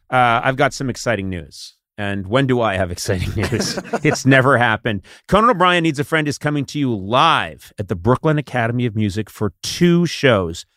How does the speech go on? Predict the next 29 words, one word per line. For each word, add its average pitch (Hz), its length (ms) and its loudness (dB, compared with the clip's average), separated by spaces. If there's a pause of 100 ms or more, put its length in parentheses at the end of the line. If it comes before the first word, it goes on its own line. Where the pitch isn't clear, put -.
(180)
November 117 320 4
seventh, 139 500 0
November 107 440 0
eighth, 110 340 -2 (300)
as 92 100 -6
part 123 240 0
of 113 60 -2
the 98 60 -2
New 95 160 0
York 117 440 0
Comedy 101 400 0
Festival. 85 640 -4 (180)
Pre-sale 180 400 2
tickets - 420 -4
will 107 80 -6
be 110 120 0
available 110 340 0
starting 98 320 -2
this 87 160 -8
Wednesday, 120 460 0
August 101 340 -2
twenty-third 151 680 0 (260)
at 90 120 -8
eleven 120 420 2 (160)
A 117 220 4
M, 107 380 -2
that's 92 220 -8
Eastern 101 320 -6
Time, 90 320 -4